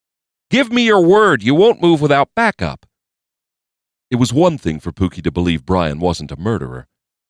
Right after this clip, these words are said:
but another for him to go all in like this. If the man had his head on straight,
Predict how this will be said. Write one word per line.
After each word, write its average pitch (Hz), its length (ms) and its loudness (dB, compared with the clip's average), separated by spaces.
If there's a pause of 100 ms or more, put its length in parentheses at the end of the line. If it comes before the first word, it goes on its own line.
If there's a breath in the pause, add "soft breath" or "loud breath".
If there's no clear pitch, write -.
(120)
but 95 80 -2
another 110 360 0
for 78 260 -6
him 78 80 -10
to 85 80 -8
go 85 240 -2
all 98 220 -2
in 101 200 -4
like 67 260 -14
this. 71 340 -12 (1000)
If 143 80 -2
the 139 100 0
man 147 240 2
had 107 140 2
his 80 140 -6
head 135 220 -4
on 69 160 -8
straight, - 420 -12